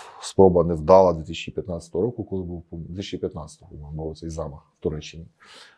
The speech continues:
Але там військові хоч щось якось проявлялися і так далі.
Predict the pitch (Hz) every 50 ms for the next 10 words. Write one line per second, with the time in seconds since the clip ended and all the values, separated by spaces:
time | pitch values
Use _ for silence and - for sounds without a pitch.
0 | _ - 98 92 98 95 - 156 160 151 135 113 107 101 - - - 143 143 127
1 | 117 101 92 92 - - 95 90 - - - - - - - - - 127 120 123
2 | 107 101 95 - 98 - - - 95 95 98 95 110 135 151 151 143 123 104 -
3 | - 104 98 92 90 87 87 90 - - 87 85 82 82 80 78 78 78